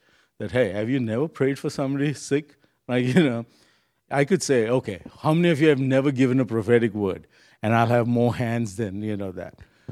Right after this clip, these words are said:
But praying for the sick is very normal. This is who we are called to do. You know, that's what Mark sixteen basically says. You know, "Heal the sick, raise the dead, you know, cast out demons."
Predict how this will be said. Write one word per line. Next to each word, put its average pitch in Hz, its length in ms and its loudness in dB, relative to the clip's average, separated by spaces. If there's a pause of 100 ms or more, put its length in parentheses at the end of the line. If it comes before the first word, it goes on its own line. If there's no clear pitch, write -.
(140)
But 113 320 0 (260)
praying 160 260 0
for 180 100 -4
the 165 100 -4
sick 156 280 -4
is 123 180 -2
very 123 440 0
normal. 113 420 -6
This 104 220 -12
is 110 140 -8
who 113 200 -6
we 110 180 -4
are 107 80 -6
called 104 340 -6
to 101 80 -14
do. 95 200 -12 (600)
You 110 80 -6
know, 101 140 -6
that's 113 260 -4
what 113 220 -8
Mark 120 420 -6
sixteen 113 480 -4
basically 101 440 -4
says. - 360 -12 (520)
You 104 100 -12
know, 95 80 -12
"Heal 117 280 -6
the 107 100 -6
sick, 104 240 -6
raise 104 300 -4
the 107 80 -8
dead, 95 320 -8 (280)
you 107 100 -16
know, 101 260 -18
cast 107 260 -12
out 107 160 -8
demons." 104 580 -10